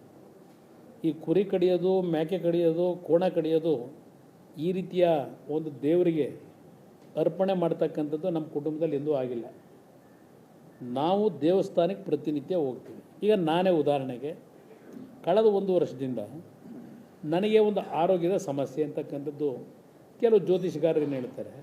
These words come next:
ಪ್ರತಿ ತಿಂಗಳು ನನ್ನ ಒಂದು ನಕ್ಷತ್ರ ಏನು ಬರುತ್ತೆ,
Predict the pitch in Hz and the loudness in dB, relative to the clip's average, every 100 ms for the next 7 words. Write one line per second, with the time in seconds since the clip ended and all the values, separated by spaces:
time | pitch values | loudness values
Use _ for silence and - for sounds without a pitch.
0 | - - - - - - - - 180 196 | -20 -20 -20 -20 -20 -20 -20 0 2 4
1 | 233 196 208 190 196 208 170 143 151 185 | 2 2 0 2 2 2 0 -2 -2 -2
2 | 196 190 170 147 135 - 180 175 170 156 | 0 0 -2 -2 -2 2 2 4 2 2
3 | 139 120 - | -4 -8 -10